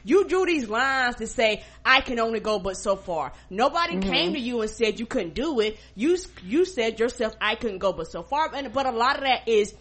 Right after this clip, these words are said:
Speaker 1: the fear that women have of being judged once
Speaker 2: Yeah.
Speaker 1: they cross certain lines. <clears throat> But the thing
Speaker 2: I agree.
Speaker 1: is, once you get to a certain point as a woman, regardless of what race you are,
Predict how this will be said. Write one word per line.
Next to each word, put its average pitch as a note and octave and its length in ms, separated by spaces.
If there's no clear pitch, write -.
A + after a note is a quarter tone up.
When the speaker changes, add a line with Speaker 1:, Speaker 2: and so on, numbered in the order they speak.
Speaker 1:
the G3+ 160
fear C#4 480
that A3 220
women G#3+ 260
have B3 460
of G3+ 120
being G3+ 360
judged G#3+ 640
once A#3 220
Speaker 2:
Yeah. F#3 180
Speaker 1:
they A#3+ 60
cross G#3 440
certain F#3+ 320
lines. G#3+ 540
<clears throat> - 380
But A3+ 180
the F#3+ 80
thing B3+ 380
Speaker 2:
I B3 160
agree. B3+ 300
Speaker 1:
is, D#3 240
once A#3+ 360
you D4 100
get C4 200
to B3+ 100
a G#3+ 60
certain F#3+ 320
point D4 420
as G#3 260
a G#3 60
woman, G3 640
regardless G3+ 640
of F3+ 200
what A3+ 240
race G3 300
you D#4 160
are, D#4+ 260